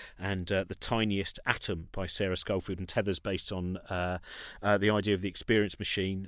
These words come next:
and Tiniest Atom, uh, Atom is Laplace's demon. But it's, uh, it's quite a, just a, one of those nice, interesting little books. But you can skip my story with the dog excrement in it if you want. Um, so that's nearly it. Uh, it's a pity Josie, uh,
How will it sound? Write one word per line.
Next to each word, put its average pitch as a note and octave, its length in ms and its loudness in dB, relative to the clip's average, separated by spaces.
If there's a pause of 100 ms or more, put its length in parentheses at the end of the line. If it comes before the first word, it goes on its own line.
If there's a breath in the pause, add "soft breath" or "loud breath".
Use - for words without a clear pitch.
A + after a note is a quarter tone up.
and F#2 160 -8
Tiniest G#2 380 -2
Atom, F#2+ 440 -2
uh, F#2 220 -6
Atom F#2 420 -4
is - 400 -8
Laplace's F#2+ 600 -2
demon. F#2+ 480 4
But - 180 -2
it's, A2 220 2
uh, A#2 120 8 (560 loud breath)
it's B2 140 -2
quite C#3 300 2 (140)
a, A#2 180 -4
just - 220 2
a, A#2+ 40 -2
one A#2+ 240 0
of A2+ 60 4
those G#2 160 2
nice, G#2+ 240 -2
interesting F#2+ 760 -6 (260)
little G2 200 -4
books. F2+ 240 -6
But B2+ 80 2
you A#2+ 80 4
can A#2 100 0
skip - 260 2
my G#2 120 -2
story F#2+ 320 -2
with F2 100 -4
the F2 80 -8
dog F2+ 220 -2
excrement E2+ 340 -6
in E2+ 100 4
it E2+ 120 6
if - 80 10
you F2+ 80 2
want. F#2 140 -2 (640 loud breath)
Um, G3 260 2 (160)
so - 140 0
that's C4+ 240 2
nearly A#3 460 2
it. F3+ 180 2 (320)
Uh, F3 420 4
it's - 300 -10
a - 100 -10
pity C#4+ 240 2
Josie, B2+ 580 4
uh, A2 180 6